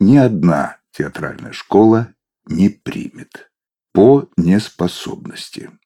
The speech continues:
Тут бы и вернуться в семью, к прежней богатой жизни. Однако она тратит последние сбережения на частное обучение. А когда деньги кончаются совсем,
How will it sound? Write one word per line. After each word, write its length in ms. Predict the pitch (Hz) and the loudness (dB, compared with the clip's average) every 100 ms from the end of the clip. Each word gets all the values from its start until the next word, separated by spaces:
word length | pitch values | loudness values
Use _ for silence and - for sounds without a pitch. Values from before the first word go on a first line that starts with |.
| _ _ _ _ | _ _ _ _
Тут 180 | - 104 | 2 4
бы 140 | 95 | 4
и 40 | 98 | 4
вернуться 500 | 98 104 127 120 85 | 4 4 2 0 -8
в 80 | - | -10
семью, 460 | - 69 60 62 | -10 -10 -10 -12
к 120 | - | -14
прежней 360 | - 78 69 65 | -8 -8 -6 -10
богатой 460 | 65 73 76 - 76 | -10 -8 -8 -8 -12
жизни. 560 | - 82 71 - - 80 - - | -10 -10 -10 -12 -14 -14 -14 -12
Однако 600 | 90 82 101 113 - - | -6 0 2 2 -4 -6
она 220 | - - | -8 -12
тратит 460 | 78 - 95 - - | -10 -4 -2 -2 -2
последние 640 | 104 98 90 104 82 78 73 | -2 -2 2 2 2 -2 -8
сбережения 680 | 69 87 87 110 107 92 | -4 0 2 2 2 2
на 140 | 87 87 | 2 -2
частное 520 | - 92 85 - 82 | -2 -6 -6 -8 -10
обучение. 720 | - 85 - - - - - _ _ _ - | -8 -10 -10 -16 -18 -20 -20 _ _ _ -10
А 80 | 76 | -6
когда 300 | 82 78 92 | -4 2 2
деньги 320 | 95 98 90 | 4 4 4
кончаются 640 | 90 87 - 95 - - | 2 -2 2 0 0 -6
совсем, 640 | - 73 - - 135 87 | -12 -14 -8 0 0 0